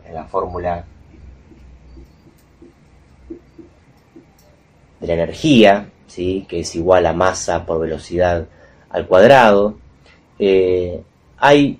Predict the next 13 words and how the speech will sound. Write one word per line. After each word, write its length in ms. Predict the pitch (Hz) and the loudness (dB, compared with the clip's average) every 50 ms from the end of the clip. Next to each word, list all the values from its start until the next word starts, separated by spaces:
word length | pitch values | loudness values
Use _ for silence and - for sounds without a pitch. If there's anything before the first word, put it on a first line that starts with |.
| _ _ | _ _
digamos 380 | 113 113 113 120 123 120 117 | -2 2 2 2 4 4 2
así, 420 | 120 117 - - 127 127 127 - - | 0 -2 -2 -4 -2 0 0 -2 -2
en 100 | 101 104 | -2 -2
este 640 | 110 107 - - - 107 101 98 98 95 95 98 - 73 | -2 -2 -4 0 0 2 2 4 4 4 2 2 0 -2
lenguaje, 640 | 92 92 92 95 98 113 131 131 123 110 - 107 | -4 -4 -4 -2 4 6 6 6 6 4 0 -6
en 60 | 98 | -8
esta 180 | 95 - 101 90 | -6 -6 -8 -8
sintaxis 800 | - - 92 92 - - 101 98 - - - 101 92 - - - | -6 -8 -10 -6 -2 -2 -2 -2 -2 -6 -8 -8 -8 -10 -14 -10
de 80 | 101 | -4
la 140 | 101 107 104 | -2 -2 -4
ciencia, 760 | - - - 120 117 113 110 - - 117 113 117 117 - - - - - - - _ | -4 0 2 4 4 4 2 0 2 2 4 4 2 -2 -14 -20 -20 -20 -20 -6 _
algo 360 | - 135 139 135 131 131 123 | 4 6 6 6 6 2 0
que 400 | 131 - 135 135 139 143 139 - | 2 4 4 6 6 4 0 -6